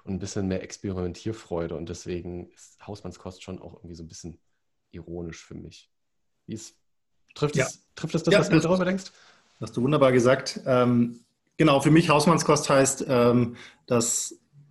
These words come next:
Speaker 2: es schon um die Rolle auch jetzt irgendwie als Hausmann geht, aber es heißt nicht, dass wir quasi nur Hausmänner sind oder sein wollen. Also wir wollen keine Rollen umdrehen oder jetzt die, die traditionelle der Frau übernehmen. Das ist damit nicht gemeint, sondern wir, ähm,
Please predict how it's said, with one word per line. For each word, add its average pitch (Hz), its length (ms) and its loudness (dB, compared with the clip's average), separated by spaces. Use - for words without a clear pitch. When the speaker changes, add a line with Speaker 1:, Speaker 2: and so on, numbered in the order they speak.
Speaker 2:
es - 360 -6
schon 147 200 2
um 139 180 0
die 131 80 6
Rolle 135 360 6
auch 123 200 0
jetzt - 220 -4
irgendwie 185 260 8
als 156 160 2
Hausmann 151 400 2
geht, 175 200 4
aber 147 180 4
es 139 120 -2
heißt 131 200 0
nicht, 147 140 0
dass 139 180 0
wir 131 140 2
quasi 120 220 2
nur 117 160 4
Hausmänner 131 380 0
sind 135 200 0
oder 131 140 0
sein 120 240 0
wollen. 135 240 -2
Also 113 180 -2
wir 123 120 2
wollen 120 220 4
keine 123 280 2
Rollen 123 380 4
umdrehen 160 580 4
oder 127 140 0
jetzt - 280 -8
die, 110 300 -6
die 107 440 -10
traditionelle 110 520 -6
der 104 120 -10
Frau 107 260 -4
übernehmen. 131 380 -4
Das 113 140 -8
ist - 240 -20
damit 104 180 -12
nicht - 160 -20
gemeint, 104 300 -10
sondern 98 280 -16
wir, 101 380 -10
ähm, 90 600 -16